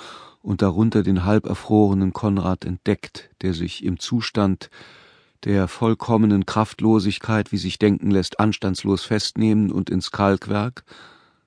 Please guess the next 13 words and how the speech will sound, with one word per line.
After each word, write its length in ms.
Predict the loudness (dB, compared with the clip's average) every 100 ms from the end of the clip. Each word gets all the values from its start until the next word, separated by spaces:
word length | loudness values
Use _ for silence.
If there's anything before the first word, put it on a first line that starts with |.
| _
sofort 720 | -6 -6 -2 -4 -4 -14 -20 _ _ _ _
in 100 | 0
das 200 | 2 2
Mordzimmer 600 | 0 0 -2 -2 0 2
habe 220 | 2 0
führen 400 | -2 0 0 0
lassen, 440 | 0 0 0 -2 -2 -8 -20 -20 _ _ _ _
in 180 | -4 2
welchem 340 | 4 4 2 0
inzwischen 540 | 0 0 0 2 2
die 140 | 2
tote 380 | 0 2 2 2
Konrad 720 | -2 2 2 2 2 0 -4